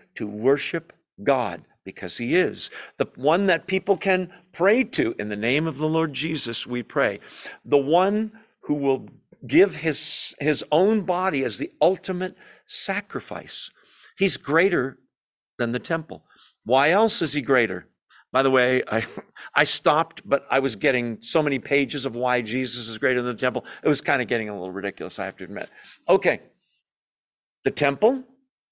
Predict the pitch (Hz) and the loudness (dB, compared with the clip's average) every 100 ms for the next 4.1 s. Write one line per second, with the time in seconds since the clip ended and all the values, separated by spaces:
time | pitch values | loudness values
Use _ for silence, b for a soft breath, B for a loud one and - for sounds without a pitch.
0 | _ _ _ _ 101 104 104 117 107 - | _ _ _ _ -6 -2 0 0 0 2
1 | 175 190 190 190 190 B B B _ _ | 2 4 4 2 2 B B B _ _
2 | 104 104 113 110 110 165 160 160 160 160 | -2 0 0 -2 2 4 6 4 0 -2
3 | 156 _ _ - - 147 151 - 160 147 | -4 _ _ -6 0 2 2 2 2 2
4 | 156 | -2